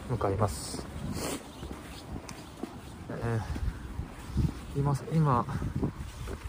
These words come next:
さっき、飯食ってて、飯食いながら、あの、北京オリンピックを見てまして、スノーボードの男子スロープスタイルの予選がやってたんで、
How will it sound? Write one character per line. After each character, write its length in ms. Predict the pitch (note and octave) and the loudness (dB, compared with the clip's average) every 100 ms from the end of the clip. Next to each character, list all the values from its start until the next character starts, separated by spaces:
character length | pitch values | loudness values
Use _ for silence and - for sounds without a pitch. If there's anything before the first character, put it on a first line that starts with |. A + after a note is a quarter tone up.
| - | 0
さ 60 | E3 | 0
っ 40 | |
き、 200 | - A#2+ G#2+ - - - - - - - - - - - - | 2 4 6 6 2 -2 -2 -4 -6 -8 -10 -10 -10 -8 2
飯 220 | C3 C3+ - | 4 4 2
食 140 | B2+ | 2
っ 20 | |
て 220 | - - | 2 0
て、 260 | A2 G#2+ F#2 - - - - - B2+ | 2 2 0 -2 -6 -8 -10 -4 0
飯 160 | C3+ | 0
食 160 | - C#3 | 2 6
い 80 | C3 | 8
な 120 | B2 | 8
が 120 | A2+ | 8
ら、 120 | F#2 - - - - - - - - - - | 6 6 2 6 8 8 8 8 8 8 8
あ 80 | C3+ | 10
の、 280 | - - - - - | 10 8 0 -2 0
北 100 | - | 4
京 220 | - - B2+ | 6 6 8
オ 40 | |
リ 60 | B2+ | 10
ン 60 | - | 10
ピ 100 | - | 6
ッ 40 | |
ク 160 | - A#2 | 2 0
を 140 | G#2+ F#2+ - - | 0 -4 -4 0
見 80 | A#2 | 2
て 100 | G#2 | 2
ま 120 | G2 | 2
し 120 | F#2+ - | 2 0
て、 120 | - - - - - - - - - - - - | 0 0 0 0 0 -2 -8 -12 -12 -12 -10 -8
ス 160 | - C#3 | 2 8
ノ 200 | C#3+ D3 | 12 12
ー 40 | |
ボ 140 | C#3+ B2+ | 12 10
ー 20 | |
ド 100 | A2 | 10
の 200 | G2+ G#2+ - - - - - - - - | 8 4 2 -2 -4 -2 0 2 4 10
男 180 | C3 C3+ | 12 12
子 140 | B2+ | 10
ス 160 | - B2 | 8 12
ロ 100 | A#2 | 12
ー 20 | |
プ 120 | G#2+ | 12
ス 140 | - - | 12 12
タ 140 | A#2+ | 12
イ 40 | G#2 | 12
ル 140 | G2+ | 10
の 60 | F#2+ - - - - - - - - - - | 8 0 -2 -2 0 0 2 4 6 6 6
予 60 | B2 | 8
選 300 | C3 A#2 A2+ | 10 10 12
が 120 | G#2+ | 12
や 120 | G#2+ | 12
っ 20 | G#2 | 12
て 80 | - | 10
た 100 | A#2+ | 10
ん 120 | G2 | 10
で、 80 | F#2+ | 6